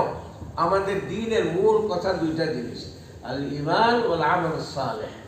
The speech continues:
একটা হলো ইমান, দুই নম্বর আমলে সালেহ। আর এই দুইটার মধ্যে গুরুত্বপূর্ণ হলো ইমান। ইমান ছাড়া কোনো আমলে সালেহ গ্রহণযোগ্য হয় না।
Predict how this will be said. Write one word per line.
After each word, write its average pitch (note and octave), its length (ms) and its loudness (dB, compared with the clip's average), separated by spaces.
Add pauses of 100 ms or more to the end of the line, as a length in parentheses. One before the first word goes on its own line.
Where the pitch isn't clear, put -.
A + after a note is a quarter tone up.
(640)
একটা - 300 -2
হলো F3 200 4
ইমান, F#3 300 2
দুই F3 220 4
নম্বর E3 360 4
আমলে D3 360 2
সালেহ। - 400 -8 (460)
আর D3 120 0
এই D#3+ 80 4
দুইটার F#3 440 2
মধ্যে A3+ 340 0
গুরুত্বপূর্ণ G3+ 720 0
হলো D3 280 4
ইমান। - 300 0 (420)
ইমান G3+ 280 0
ছাড়া A3 260 2
কোনো G#3+ 220 -2
আমলে F3+ 380 4
সালেহ E3+ 420 0
গ্রহণযোগ্য D#3 720 -2
হয় - 260 -10
না। - 0 -